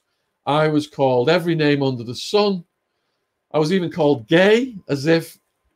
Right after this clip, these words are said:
being gay is a bad thing. That must have been very distasteful for gay people listening to that. It was hate speech. There was a, all kinds of accusations, uh, cyberbullying,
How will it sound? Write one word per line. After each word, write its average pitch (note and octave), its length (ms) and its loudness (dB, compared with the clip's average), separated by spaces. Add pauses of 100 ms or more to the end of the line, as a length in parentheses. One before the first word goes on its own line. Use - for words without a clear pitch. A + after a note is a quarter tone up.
(140)
being E3+ 280 0
gay E3 360 4
is C3 140 -2
a C3 60 -2
bad E3 300 2
thing. F3 340 -2
That D#3+ 160 -4
must C#3 140 -12
have D3 100 -2
been C3 180 -10
very G3 260 4
distasteful C3 640 -6
for A#2+ 120 -12
gay B2 220 -2
people A#2+ 320 -6
listening A2 340 -10
to G#2+ 120 -14
that. A2+ 280 -2 (280)
It C3+ 140 0
was A2+ 180 -6
hate D3+ 320 2
speech. - 680 -2 (880)
There C#3 120 6
was C3+ 180 6
a, C3+ 220 0 (460)
all A3 300 6
kinds C3+ 380 -4
of A2+ 300 -2
accusations, A#2 800 -10 (140)
uh, A2+ 400 0
cyberbullying, C3 1080 -2